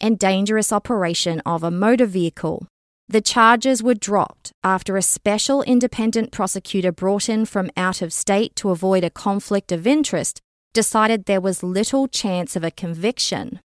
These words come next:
But this evidence that the special prosecutor referred to was not released publicly, and the decision left many with questions. So in the years that followed,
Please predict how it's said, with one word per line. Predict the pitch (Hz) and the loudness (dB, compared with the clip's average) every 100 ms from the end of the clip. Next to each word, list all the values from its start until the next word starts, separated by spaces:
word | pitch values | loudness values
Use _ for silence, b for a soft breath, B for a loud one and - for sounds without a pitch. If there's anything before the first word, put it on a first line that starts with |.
| _ _ - | _ _ 0
But | 220 | 2
this | 208 294 - | 4 2 2
evidence | 220 220 214 214 | 0 2 0 -2
that | - 185 | -2 -2
the | 175 | -2
special | - - 220 - 294 | -2 0 0 0 -2
prosecutor | - 240 220 - 226 214 | -2 -2 -4 -4 -2 0
referred | 196 185 - 247 285 277 | 0 -2 0 2 2 0
to | - 196 | 0 0
was | 185 208 208 | 2 0 0
not | 202 226 - | 0 0 0
released | 262 214 180 - - | 0 2 0 -2 -6
publicly, | - 262 277 269 - 165 - _ _ | 0 2 2 0 -2 -4 -6 _ _
and | 233 247 | 4 4
the | |
decision | 277 277 277 233 262 | 2 0 -2 2 2
left | 247 226 226 - | 4 2 0 -4
many | 190 220 254 190 | 0 2 2 2
with | 170 185 - | 0 -2 -4
questions. | - 240 240 - 175 - - - _ | -2 -2 0 -4 -6 -6 -16 -18 _
So | - 220 | 0 4
in | 214 | 4
the | 208 | 2
years | 196 196 247 294 | 0 2 2 2
that | - 311 | 2 0
followed, | - 214 185 165 165 | 0 0 2 2 -2